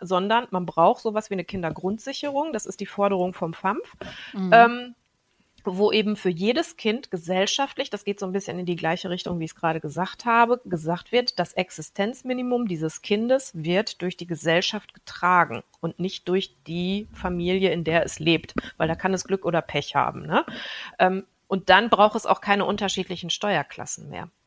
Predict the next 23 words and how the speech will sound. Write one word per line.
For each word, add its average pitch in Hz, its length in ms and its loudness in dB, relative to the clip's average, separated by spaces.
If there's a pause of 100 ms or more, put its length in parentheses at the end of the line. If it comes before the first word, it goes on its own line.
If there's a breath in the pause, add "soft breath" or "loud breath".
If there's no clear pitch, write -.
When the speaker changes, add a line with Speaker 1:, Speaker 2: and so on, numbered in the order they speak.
(280)
Speaker 2:
Mhm. 180 160 -4
Speaker 1:
Dann 170 140 -2
wird 202 160 0
ein 190 80 0
Mensch, 196 260 2
der - 160 6
arbeitet, 214 400 4
besteuert 196 480 0
wie 175 80 -6
jeder 180 300 2
andere 190 240 -2
Mensch, 180 260 -2
der - 160 -2
arbeitet 160 480 -2
auch. 240 400 8 (800)
Aber 185 220 4
die 175 100 -6
Kinder 247 420 0
bekommen 202 460 -2
eine, 180 320 0
äh, 170 220 0
Kindergrundsicherung 240 1120 -2
und, 185 380 -2